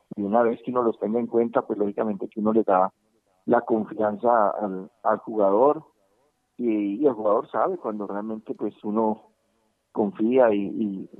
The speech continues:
y sabe de, de lo que, de lo que él le puede aportar al, al grupo, porque vuelvo y repito, no es, no es de la forma individual, muy bueno que,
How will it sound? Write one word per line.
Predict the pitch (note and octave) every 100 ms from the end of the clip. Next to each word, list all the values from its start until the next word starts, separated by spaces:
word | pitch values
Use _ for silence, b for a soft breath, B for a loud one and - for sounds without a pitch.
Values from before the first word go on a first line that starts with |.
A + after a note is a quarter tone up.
| -
y | A2 -
sabe | G2+ A2 A#2
de, | G#2+ G2+ E2+
de | G#2+ F#2+
lo | G2+
que, | - G2+ G2 _ _ _ _ _ -
de | A2+
lo | A2
que | A2
él | G#2
le | A#2+
puede | A#2+ A#2+
aportar | B2 A2 G2 A#2 C3
al, | G#2 F#2+ G2+
al | G2+
grupo, | F2+ B2+ D3 - F#2 -
porque | A2 - G#2 G2
vuelvo | F#2+ G2 G#2 A#2
y |
repito, | A2 - C3 C3+ -
no | F#2 G2 G2+
es, | G#2 G2
no | G#2+ A2
es | A2+
de | A#2
la | G#2+
forma | G#2 G2+
individual, | A2 G2+ F#2 F#2 - G#2+
muy | G#2 G2+
bueno | G#2+ G#2+
que, | -